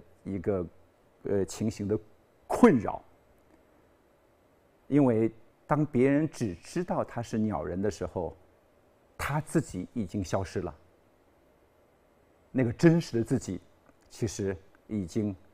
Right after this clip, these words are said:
那么消失了。我从这个地方开始是要讨论一个问题，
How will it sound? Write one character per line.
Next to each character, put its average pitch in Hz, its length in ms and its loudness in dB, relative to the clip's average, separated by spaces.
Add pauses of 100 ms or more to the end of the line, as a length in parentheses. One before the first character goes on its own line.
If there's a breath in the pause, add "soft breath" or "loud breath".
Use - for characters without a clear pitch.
(160)
那 104 80 -6
么 101 80 -2
消 101 180 -2
失 98 200 -4
了。 78 120 -8 (2250)
我 147 140 4
从 202 120 2
这 254 80 2
个 262 80 2
地 233 80 -2
方 196 140 0
开 208 240 0
始 - 340 -4 (1300)
是 - 160 4
要 156 60 4
讨 90 220 2
论 104 360 2 (680)
一 123 120 0
个 143 120 12
问 247 240 10
题， - 240 -2